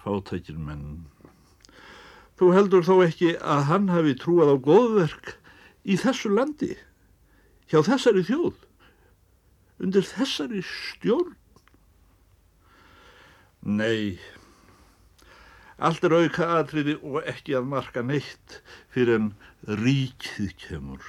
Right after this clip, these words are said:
sagði hann. "Fyrst ríkið, síðan allt hitt."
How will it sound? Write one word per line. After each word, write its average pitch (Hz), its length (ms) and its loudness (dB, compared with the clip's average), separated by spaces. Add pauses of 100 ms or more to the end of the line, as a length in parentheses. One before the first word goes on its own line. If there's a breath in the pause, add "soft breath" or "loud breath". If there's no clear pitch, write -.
sagði 60 240 -18
hann. 76 220 -20 (840 soft breath)
"Fyrst - 400 -2
ríkið, 110 1040 -6 (2750 soft breath)
síðan 117 480 0
allt - 220 -14
hitt." - 240 -12